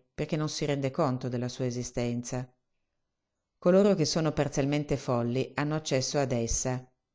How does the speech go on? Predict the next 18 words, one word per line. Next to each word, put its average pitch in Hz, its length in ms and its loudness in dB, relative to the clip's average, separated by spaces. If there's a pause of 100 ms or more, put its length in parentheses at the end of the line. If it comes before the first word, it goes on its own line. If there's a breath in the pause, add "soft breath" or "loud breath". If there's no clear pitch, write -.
(280)
e 175 100 0
solo 170 260 2
loro 123 320 0
ne 123 160 0
hanno 120 180 0
bisogno. 120 680 -4 (560)
La 151 120 0
conoscenza 180 560 2
non 165 140 0
dipende 139 400 2
da 123 100 2
essa 120 480 0
e - 140 -2
la 165 120 2
pazzia 120 580 -4
la 131 120 -2
tiene 131 260 -2
fuori. 117 500 -6